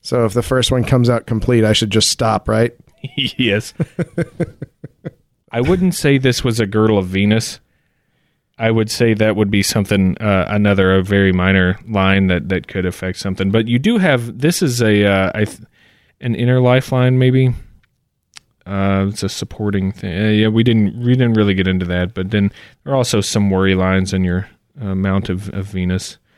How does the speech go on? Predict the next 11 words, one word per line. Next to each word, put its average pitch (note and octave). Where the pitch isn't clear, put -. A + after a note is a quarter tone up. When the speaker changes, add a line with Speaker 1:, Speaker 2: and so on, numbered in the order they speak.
Speaker 2:
Uh, A2
that's, A#2+
that's A#2
what G#2+
we'll F#2+
do. F2+
I, G#2
uh, G#2+
you G#2
know, B2+
Speaker 1:
Okay. A2+